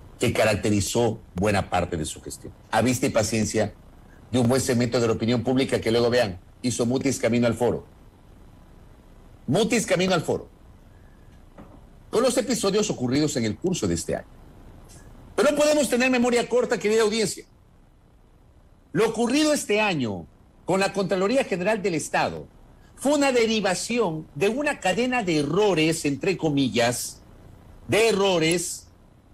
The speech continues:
para claramente ajustar las ejecutorias de la Contraloría a un momento político específico. ¿Por qué no me vengan a mí a decir, y esto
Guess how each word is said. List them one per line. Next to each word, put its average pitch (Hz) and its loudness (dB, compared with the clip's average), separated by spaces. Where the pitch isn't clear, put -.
para 196 -2
claramente 220 0
ajustar 165 -2
las 165 -2
ejecutorias 196 0
de 202 -2
la 170 0
Contraloría 175 0
a - 0
un 175 0
momento 185 0
político 156 -4
específico. - -8
¿Por 156 -2
qué 269 0
no 294 4
me 240 4
vengan 196 0
a 151 0
mí 143 0
a 147 2
decir, 110 -4
y 127 0
esto 151 0